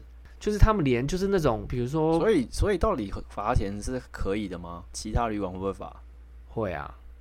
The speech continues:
Speaker 2: 所以只是你们旅馆不罚钱而已。
Speaker 1: 对啊。
Speaker 2: 那这样船开不是大家都抽烟？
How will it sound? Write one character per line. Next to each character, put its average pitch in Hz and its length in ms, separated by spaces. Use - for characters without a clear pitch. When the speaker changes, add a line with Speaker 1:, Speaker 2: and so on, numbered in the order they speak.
Speaker 2:
所 - 140
以 123 60
只 98 60
是 101 80
你 110 160
们 90 100
旅 92 100
馆 95 160
不 95 120
罚 92 200
钱 - 240
而 - 60
已。 - 80
Speaker 1:
对 95 180
啊。 80 240
Speaker 2:
那 175 100
这 180 60
样 170 100
船 123 180
开 131 160
不 110 100
是 110 60
大 113 80
家 107 60
都 107 80
抽 101 180
烟？ 90 240